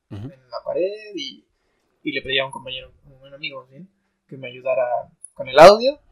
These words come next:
Speaker 1: Ujú.
Speaker 2: y, pues, ahora sí que con las cámaras en casa y todo,
Speaker 1: Mm,
Speaker 2: pues,
Speaker 1: claro.
Speaker 2: grabé y justamente como te decía, eh, le, le, le pedí el favor a los vecinos, porque ya como que desde un mes antes, o no, no un mes antes, como desde la, tres semanas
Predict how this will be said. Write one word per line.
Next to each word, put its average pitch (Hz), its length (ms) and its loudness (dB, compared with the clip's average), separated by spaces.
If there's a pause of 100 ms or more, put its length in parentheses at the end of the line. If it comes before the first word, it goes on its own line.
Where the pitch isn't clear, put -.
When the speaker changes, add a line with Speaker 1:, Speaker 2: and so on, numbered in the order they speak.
Speaker 1:
Ujú. 107 200 -12
Speaker 2:
y, 127 420 -6
pues, - 240 -10
ahora 131 200 -2
sí 147 160 -10
que 139 80 -20
con 127 160 -10
las 117 140 -18
cámaras 131 360 -4
en 143 60 -20
casa 143 340 -10
y - 60 -14
todo, 165 340 -16
Speaker 1:
Mm, 123 180 -8 (160)
Speaker 2:
pues, - 360 -8
Speaker 1:
claro. 110 320 -6
Speaker 2:
grabé 139 440 2 (160)
y 147 180 4
justamente 160 460 0
como 135 140 -10
te 131 100 -20
decía, 139 200 -4 (560)
eh, 127 440 -12
le, 127 120 -20 (200)
le, 123 640 -20
le - 80 -20
pedí 143 180 -8
el 156 60 -6
favor 135 200 6
a 143 60 8
los 135 140 -2
vecinos, 127 560 -8 (360)
porque 135 240 -10
ya 147 300 6 (180)
como 143 200 -18
que 135 160 -4
desde 131 340 -16
un 151 140 -12
mes 165 180 0
antes, 160 440 -4 (320)
o 143 160 -12
no, 160 220 -4
no 156 120 -20
un 156 60 -20
mes 147 100 -20
antes, 151 160 -18
como 127 280 -20
desde 127 180 -20
la, - 120 -8 (280)
tres 151 200 -4
semanas 151 300 -16